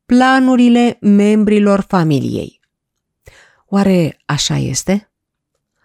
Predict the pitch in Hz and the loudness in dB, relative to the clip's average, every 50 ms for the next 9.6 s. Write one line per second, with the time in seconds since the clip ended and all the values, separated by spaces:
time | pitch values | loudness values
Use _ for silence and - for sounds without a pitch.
0 | _ _ _ _ _ - - 185 185 208 214 214 208 202 196 190 190 185 190 - | _ _ _ _ _ -10 -6 -2 0 2 2 2 2 2 2 2 2 0 0 0
1 | - 185 180 185 208 254 277 247 - - 170 151 143 - - - - 165 165 151 | 0 0 2 2 2 2 0 -2 -2 -2 -4 -4 -4 -6 -10 -10 -4 -2 -2 0
2 | 143 139 147 165 175 185 190 185 170 - - - - - 180 175 170 170 165 160 | -2 -2 0 0 0 2 2 2 0 -2 -4 -6 -4 -2 0 0 0 0 0 -2
3 | 156 156 151 151 147 143 139 - - - - - _ _ _ _ _ _ _ _ | -2 -2 -2 -4 -4 -6 -8 -10 -12 -16 -20 -20 _ _ _ _ _ _ _ _
4 | _ _ - - 170 165 - - - 202 190 185 - - 180 165 156 165 160 - | _ _ -6 -4 -2 -2 -2 -2 -4 -4 -2 -4 -4 -4 -4 -2 -2 -2 -4 -4
5 | - 156 143 147 160 180 196 190 - - - 139 139 135 131 143 151 - - 143 | -4 -4 -2 0 0 -2 -2 -4 -6 -8 -6 -4 -4 -2 -4 -4 -6 -8 -8 -10
6 | 139 - - 151 147 147 147 - - 196 196 233 262 262 - _ _ _ _ _ | -8 -6 -6 -4 -4 -4 -6 -6 -6 -4 -4 -4 -4 -6 -8 _ _ _ _ _
7 | _ _ _ _ _ _ _ _ _ _ _ _ _ _ _ _ _ _ _ _ | _ _ _ _ _ _ _ _ _ _ _ _ _ _ _ _ _ _ _ _
8 | _ _ _ _ _ _ _ _ _ _ _ _ - - - 269 262 - 262 254 | _ _ _ _ _ _ _ _ _ _ _ _ -8 -4 -4 -2 -2 0 0 0
9 | 254 254 240 240 - - 233 233 226 226 226 220 | 0 0 -2 -2 -2 -2 0 0 2 0 0 -2